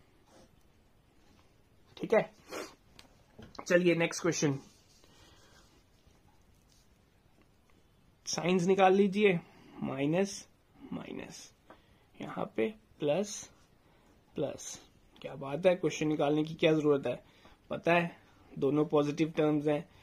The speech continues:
y बड़ा होगा x से। ठीक है, ऐसे करनी है अप्रोच बेटा। अब मैं निकालता, इसको फैक्टर्स बनाता, फिर आप करते,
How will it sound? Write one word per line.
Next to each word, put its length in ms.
y 220
बड़ा 300
होगा 440
x 160
से। 300
ठीक 180
है, 120
ऐसे 260
करनी 300
है 60
अप्रोच 320
बेटा। 240
अब 100
मैं 280
निकालता, 560
इसको 280
फैक्टर्स 420
बनाता, 520
फिर 360
आप 240
करते, 340